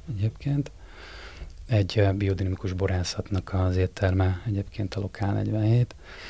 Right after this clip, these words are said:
Aztán, ha már Balaton, akkor az északi partról a vasüzletből Huszár Matyit kértük föl, hogy segítse a kampányunkat, ugye, szemtelen fiatal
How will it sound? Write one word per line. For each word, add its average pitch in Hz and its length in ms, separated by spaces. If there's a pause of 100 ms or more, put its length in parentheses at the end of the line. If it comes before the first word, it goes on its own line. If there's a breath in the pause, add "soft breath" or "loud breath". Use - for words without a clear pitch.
(680 loud breath)
Aztán, 104 640
ha 104 100
már 98 220
Balaton, 95 380
akkor 95 220
az 92 120
északi 98 340
partról 98 640
a 98 300 (160)
vasüzletből 98 1120
Huszár 104 380
Matyit 107 320
kértük 101 420
föl, 110 260
hogy 104 220
segítse 101 480
a 101 80
kampányunkat, 101 880
ugye, 113 280
szemtelen 101 760
fiatal 104 520